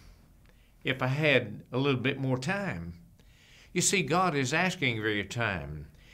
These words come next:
He's asking you to, to rid yourself of your anxieties and trust on him.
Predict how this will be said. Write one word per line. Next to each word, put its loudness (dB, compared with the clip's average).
He's 4
asking 0
you 4
to, 2
to 2
rid 2
yourself 0
of -2
your 6
anxieties 2
and -4
trust 0
on 2
him. -4